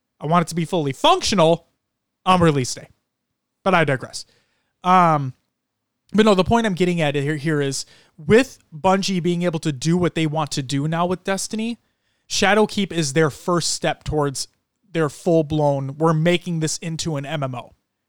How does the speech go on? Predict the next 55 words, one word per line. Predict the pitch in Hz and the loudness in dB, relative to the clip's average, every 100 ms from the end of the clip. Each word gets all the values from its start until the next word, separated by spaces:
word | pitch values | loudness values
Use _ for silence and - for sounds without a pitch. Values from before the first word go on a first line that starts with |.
| _ - | _ -6
And | 170 | 0
they've | 185 | 0
come | - 196 | 0 0
out | 190 | 0
and | 160 | -2
said, | - 170 139 | -2 -2 0
"We're | 156 | -2
making | 147 160 165 165 151 | 0 -2 -4 -4 -4
this | 151 170 | -4 -6
into | 156 - 147 | -8 -6 -6
an | 135 | -6
M | 131 | -6
M | 127 | -8
O." | 120 - _ _ _ _ | -12 -18 _ _ _ _
This | 156 160 | -10 -6
is | 156 | -4
the | 151 | -4
first | - 170 143 | -2 -4 -2
step | - 147 - | -4 -8 -8
towards | 151 120 - | -12 -10 -14
that. | - _ _ _ _ _ _ _ | -20 _ _ _ _ _ _ _
Because | 165 160 | -4 2
they | 180 | 0
want | 147 185 202 | 2 0 0
you | 190 | -2
to | - | -4
have | 165 160 | -4 -6
the | 143 | -6
gear | 131 151 156 | -6 -2 -2
that | 143 | -4
you | 147 | -6
want. | 135 127 123 | -6 -8 -6
They | 147 | -4
want | 143 170 | -2 -4
you | 190 | -4
to | 165 | -6
have | 170 156 | -6 -6
those | 147 | -6
things | - 156 | -6 -8
that | 156 | -8
you | 139 | -12
constantly | - 165 151 165 143 | -10 -8 -8 -10 -12
go | 135 131 127 | -6 -6 -6
towards, | - 127 - - - _ _ _ _ | -10 -12 -16 -16 -16 _ _ _ _
right? | 139 160 170 _ _ _ 175 | -6 -6 -6 _ _ _ 0
Now, | 185 156 | 2 4
this | 165 208 | 2 0
isn't | 220 196 | 0 -2
gonna | 185 190 | -2 -2
be | 175 175 | -2 -4
the | 156 | -2
night | 170 170 | -2 -2
and | 160 | -2
day | 165 | -4
difference, | 139 214 - 131 123 - | 0 -2 -2 -8 -8 -10